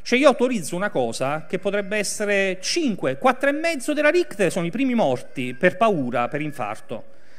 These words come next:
A cinque ci sono le persone che si buttano dal, all'Aquila è successo, le, le persone si sono ferite buttandosi dalle finestre du-, durante il terremoto.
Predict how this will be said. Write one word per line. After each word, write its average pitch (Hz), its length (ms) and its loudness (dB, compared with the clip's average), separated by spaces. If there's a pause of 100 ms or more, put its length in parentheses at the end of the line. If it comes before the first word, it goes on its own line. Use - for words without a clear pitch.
(160)
A 208 100 0
cinque 233 960 2
ci - 100 -6
sono 208 140 2
le 202 40 0
persone 214 280 -2
che 202 60 0
si - 140 -4
buttano 170 440 -2
dal, 156 280 2
all'Aquila 151 540 4
è - 20 -6
successo, 123 720 -6
le, 135 160 -6
le 135 180 -6
persone 131 280 -2
si - 80 -6
sono 143 120 2
ferite 160 460 0
buttandosi 147 720 2
dalle 127 300 0
finestre 143 580 -2
du-, 127 220 -6
durante 131 320 -6
il 127 60 -10
terremoto. 131 440 -6